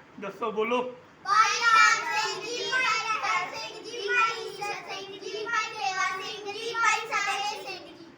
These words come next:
Speaker 1: ਹਾਂ, ਸਭ ਤੋਂ ਪਹਿਲਾਂ ਭਾਈ ਰਾਮ ਸਿੰਘ ਜੀ, ਉਹਨਾਂ ਦਾ ਰਾਮਾ ਨਾਮ ਹੀ ਆਇਆ, ਭਾਈ ਰਾਮਾ ਸਿੰਘ ਵੀ ਕਹਿਆ ਜਾਂਦਾ, ਪਰ ਅਸਲ ਵਿੱਚ ਬਹੁਤਾ ਰਾਮ ਸਿੰਘ ਹੀ ਨਾਮ ਮਿਲਦਾ।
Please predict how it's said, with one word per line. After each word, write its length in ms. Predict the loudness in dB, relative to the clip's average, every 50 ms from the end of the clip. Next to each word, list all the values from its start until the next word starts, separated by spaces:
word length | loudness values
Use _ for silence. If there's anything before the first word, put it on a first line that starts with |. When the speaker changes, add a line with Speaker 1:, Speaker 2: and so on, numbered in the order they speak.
| -10 -6
Speaker 1:
ਹਾਂ, 360 | -4 -4 -4 -4 -6 -8 -10 -14 -18 -20 -20 -20 -16 -8 -6
ਸਭ 160 | -6 -6 -4
ਤੋਂ 120 | -6 -6
ਪਹਿਲਾਂ 300 | -4 -2 -2 0 0 0
ਭਾਈ 320 | 0 0 0 0 0 0 0
ਰਾਮ 280 | 0 0 0 0 -2
ਸਿੰਘ 200 | -6 -8 -8 -8
ਜੀ, 60 | -8
ਉਹਨਾਂ 200 | -6 -6 -4 -4
ਦਾ 100 | -2 -2
ਰਾਮਾ 320 | -2 -2 -2 -2 -2 -4 -4
ਨਾਮ 220 | -4 -4 -4 -4
ਹੀ 60 | -4
ਆਇਆ, 200 | -4 -4 -4 -4
ਭਾਈ 260 | -4 -2 -2 0 0 0
ਰਾਮਾ 300 | -2 -2 -4 -4 -6 -8
ਸਿੰਘ 220 | -8 -10 -10 -10
ਵੀ 80 | -10 -8
ਕਹਿਆ 320 | -6 -4 -4 -4 -4 -4
ਜਾਂਦਾ, 380 | -4 -6 -6 -6 -6 -6 -8 -10 -14 -20 -20 -20 -14 -12
ਪਰ 140 | -10 -8 -8 -8
ਅਸਲ 160 | -8 -8 -8 -10
ਵਿੱਚ 120 | -10 -10
ਬਹੁਤਾ 360 | -8 -8 -6 -4 -4 -2 0
ਰਾਮ 220 | 0 0 -2 -2 -6
ਸਿੰਘ 220 | -10 -12 -10 -8
ਹੀ 40 | -6
ਨਾਮ 220 | -4 -4 -4 -6
ਮਿਲਦਾ। 380 | -6 -10 -12 -12 -12 -14 -16